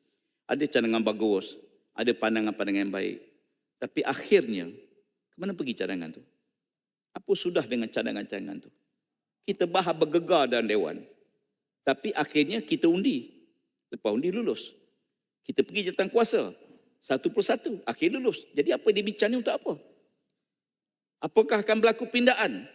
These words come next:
Sepanjang saya ada dalam Dewan ni, tak pernah satu sen pun berlaku pindaan pada cadangan-cadangan, walaupun cadangan baik. Sebagai contoh, semalam Perdana Menteri setuju bahawa pasukan pengaman P B B perlu dihantar ke Gaza. Tapi apa tindakan?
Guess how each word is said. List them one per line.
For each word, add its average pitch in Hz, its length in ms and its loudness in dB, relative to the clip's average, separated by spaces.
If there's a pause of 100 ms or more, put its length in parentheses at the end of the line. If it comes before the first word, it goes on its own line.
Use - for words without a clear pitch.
(440)
Sepanjang 185 480 0
saya 190 240 6
ada 190 100 6
dalam 180 300 4
Dewan 185 240 4
ni, 233 100 -4
tak - 220 -2
pernah 196 160 0
satu 196 320 2
sen 285 320 2
pun 156 160 -2
berlaku 131 240 -2
pindaan 170 400 -2
pada 175 320 0 (320)
cadangan-cadangan, 160 640 -2
walaupun 226 400 2
cadangan 220 320 -2
baik. 233 240 2 (580)
Sebagai 202 400 4
contoh, 214 240 8
semalam 175 460 2
Perdana 175 240 0
Menteri 175 260 2
setuju 170 400 2 (300)
bahawa 170 340 4
pasukan 170 400 0
pengaman 180 460 0
P 160 100 4
B 156 100 -10
B 160 80 -8 (200)
perlu 156 240 2
dihantar 147 500 4
ke 123 140 -6
Gaza. 101 320 -2 (560)
Tapi 254 240 0
apa 294 160 -6
tindakan? 330 400 -4